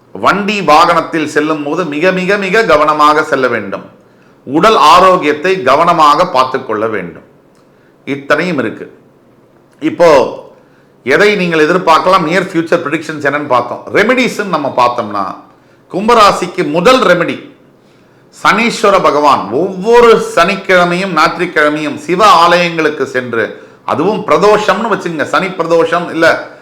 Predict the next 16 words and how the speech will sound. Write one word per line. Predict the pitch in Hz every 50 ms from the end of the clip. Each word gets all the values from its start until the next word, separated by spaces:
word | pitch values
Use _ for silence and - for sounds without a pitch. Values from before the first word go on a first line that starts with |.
| - _ _
ஒரு | - 147 156 151 151 143 135 135 127 127 123 120 113 - 107
ஞாயிற்றுக்கிழமையில | 139 170 185 180 185 175 143 160 156 165 175 165 -
பிரதோஷம் | 143 147 165 180 165 - 165 151 147
வருதுன்னா, | 135 123 123 117 110 107 104 101 - - - - - _ _ _ _ _ _ _ _
அன்னைக்கு | - 113 123 127 120 107 110 -
கண்டிப்பாக | - 127 139 156 175 190 208 190 190 196 190 202 208 208 - - - - - - - -
சிவனுக்கு | - 165 175 190 190 180 - 170 147 147
வில்வ | 165 185 196 196
மாலை | 180 170 160 156 147 139
சாத்தி, | - - 127 127 123 - 123 113 104 95 98 - - _ _ _ _ _ _ _ _
அவர் | - - 135 139 139 131 - - 170
கோவில்ல | 196 226 220 214 202 180 180
சென்று, | - - 160 151 156 151 151 139 123 120 - -
சென்று | - 151 151 156 143 135 127 113 101 - -
அபிஷேகம் | - 123 151 190 185 190 196 190 165 175 170 156
செய்து, | - 147 139 135 123 120 113